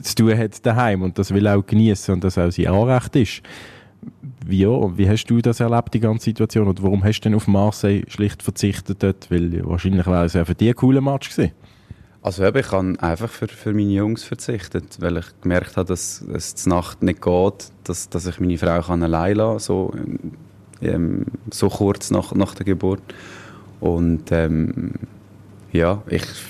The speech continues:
Speaker 2: mich auch eigentlich frage, es wäre ja eigentlich auch für mich fast eines der schönsten Spiele gewesen in den letzten Jahren.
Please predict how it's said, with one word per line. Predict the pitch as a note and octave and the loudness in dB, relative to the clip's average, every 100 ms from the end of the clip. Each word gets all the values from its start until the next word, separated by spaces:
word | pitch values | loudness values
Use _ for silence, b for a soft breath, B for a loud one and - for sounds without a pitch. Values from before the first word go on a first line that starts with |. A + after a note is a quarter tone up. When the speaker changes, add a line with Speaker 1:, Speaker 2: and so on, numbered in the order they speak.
| - | 0
Speaker 2:
mich | F2+ F2 E2+ | 2 2 0
auch | E2+ F2 - - - - | 0 -2 -6 -12 -14 -8
eigentlich | - F2+ G2 F#2+ - | -2 0 2 0 0
frage, | - F2+ F#2+ F#2+ F2+ | 0 2 2 2 0
es | E2 - | 0 0
wäre | F2 E2+ | 2 2
ja | E2+ | 2
eigentlich | F2 E2+ | 2 2
auch | E2+ D#2+ | 0 0
für | E2+ | 0
mich | F2 F2+ G#2+ - - - | 2 2 0 -2 -14 -6
fast | F#2 E2 - - | -2 -2 -4 -2
eines | E2 E2 - | -2 -2 -4
der | E2 E2+ D#2+ G2+ - - - | -2 0 -2 -6 -16 -20 -14
schönsten | - - G2 G2 - | -6 0 0 0 0
Spiele | - - F#2+ F#2+ | -2 0 2 0
gewesen | - - F2 F2+ F2+ - | -2 -2 2 0 -2 -4
in | E2 | 0
den | F2 | 2
letzten | F2+ - - F2+ | 0 0 0 2
Jahren. | F2 E2+ F2+ F2 | 2 2 2 0